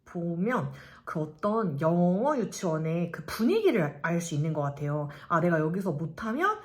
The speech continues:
욕을 먹을 수도 있고 우리 아이만 좀 떨어질 수도 있으니까 좀 더 보충을 해야겠다라던가,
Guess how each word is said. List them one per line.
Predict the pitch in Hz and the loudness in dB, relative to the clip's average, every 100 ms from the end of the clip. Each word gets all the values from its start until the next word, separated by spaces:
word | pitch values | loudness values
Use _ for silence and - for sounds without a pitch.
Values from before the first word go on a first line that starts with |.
| - 180 | -4 0
욕을 | 175 220 | 4 4
먹을 | 156 160 | 4 2
수도 | 202 180 147 | -2 -4 -4
있고 | 127 277 370 285 | -4 0 2 2
우리 | 165 196 | 0 0
아이만 | 147 160 165 | 0 0 -2
좀 | 165 165 | -2 -2
떨어질 | 240 277 294 302 | 0 2 2 0
수도 | - 170 | -6 -8
있으니까 | 143 170 165 180 | -6 -4 -4 -4
좀 | 254 | -2
더 | 220 | -2
보충을 | 180 165 - 240 202 | -4 -8 -6 -2 0
해야겠다라던가, | 196 269 247 226 160 147 143 180 175 151 233 | 2 2 0 0 0 2 2 2 2 8 8